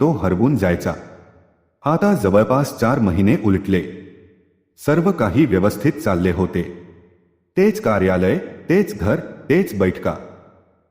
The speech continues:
सगळं सुरळीत सुरू होतं. पण आज त्याला काम करावेसे वाटत नव्हते.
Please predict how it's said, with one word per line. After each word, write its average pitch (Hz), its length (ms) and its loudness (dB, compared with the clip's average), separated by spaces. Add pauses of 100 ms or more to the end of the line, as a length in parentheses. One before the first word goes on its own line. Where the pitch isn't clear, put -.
(240)
सगळं 156 280 2
सुरळीत 113 400 4
सुरू 101 340 0
होतं. 92 360 -4 (840)
पण 165 260 2
आज 160 140 0 (120)
त्याला 135 240 2
काम 147 320 0
करावेसे 101 580 2
वाटत 98 360 -2
नव्हते. 90 520 -4